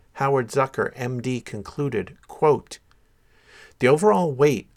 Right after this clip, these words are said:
of the evidence from the cumulative body of information contained in this public health review demonstrates that there are significant uncertainties about the kinds of adverse health outcomes that may be associated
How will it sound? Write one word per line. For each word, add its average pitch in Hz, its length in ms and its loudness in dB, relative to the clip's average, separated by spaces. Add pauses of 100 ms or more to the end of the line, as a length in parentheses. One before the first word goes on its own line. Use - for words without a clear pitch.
of 120 100 0
the 135 160 -6
evidence 113 560 -2
from 110 180 -4
the 110 60 -6
cumulative 180 640 -2
body 127 320 2
of 104 140 -4
information 120 600 -4
contained 113 580 -4
in 135 240 -2
this 135 180 0
public 139 360 -2
health 131 240 -6
review 117 480 -4 (580)
demonstrates 156 720 2
that 107 100 -8
there 120 140 2
are 117 100 2
significant 120 680 -6
uncertainties 135 800 -4
about 107 180 -2
the - 80 -6
kinds 131 380 -2
of 131 120 -2
adverse 127 540 0
health - 280 -4 (100)
outcomes 110 600 -4 (280)
that 120 100 -6
may 120 140 -2
be 123 120 -6
associated 101 800 -4